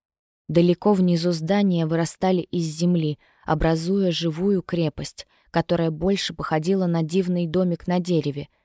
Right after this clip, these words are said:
чем на строгие описания замков и крепостей, встречающиеся в книгах по архитектуре. Ведущий из комнаты Ви верёвочный мост громко заскрипел,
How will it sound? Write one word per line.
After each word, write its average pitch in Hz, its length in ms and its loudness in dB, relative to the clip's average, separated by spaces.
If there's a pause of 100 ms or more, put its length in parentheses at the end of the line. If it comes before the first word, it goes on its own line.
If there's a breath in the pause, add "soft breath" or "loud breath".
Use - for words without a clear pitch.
(220)
чем 170 320 4
на 165 100 4
строгие 165 580 0
описания 165 760 0
замков 160 580 -4
и 165 100 -4
крепостей, - 840 -6 (260)
встречающиеся 160 1200 -4
в - 80 -20
книгах 151 560 -4
по 143 140 -2
архитектуре. - 840 -8 (1160)
Ведущий 175 600 0
из - 300 -6
комнаты 175 520 0
Ви 175 180 -2
верёвочный 165 720 0
мост 180 400 -2 (180)
громко 175 440 2
заскрипел, 175 720 -4